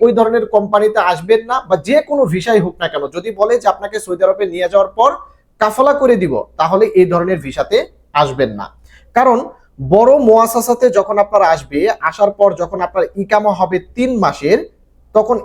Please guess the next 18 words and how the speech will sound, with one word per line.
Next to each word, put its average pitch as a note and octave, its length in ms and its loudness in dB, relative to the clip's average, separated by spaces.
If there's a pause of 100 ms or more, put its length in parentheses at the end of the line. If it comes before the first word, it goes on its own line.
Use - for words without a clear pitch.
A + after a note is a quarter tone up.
(140)
এই D4 200 2
ধরনের A3 640 2 (120)
ভিসাতে E3+ 420 0
আসলে G3 420 0
আপনাকে F3+ 420 -2
বলবে F3+ 320 -2
যে, F#3 100 -6
"কাফালা B2+ 320 -4
করে A2 200 -12
দিব"। F#2 220 -20 (640)
বুঝতে G3 200 0
পারছেন? E3 340 -2 (440)
অর্থাৎ F#3+ 260 2 (100)
আপনি F3+ 260 -2 (120)
আসবেন, G3 420 0 (140)
আসার A3+ 260 -2
পর A#3 140 0
আপনার A3 260 -2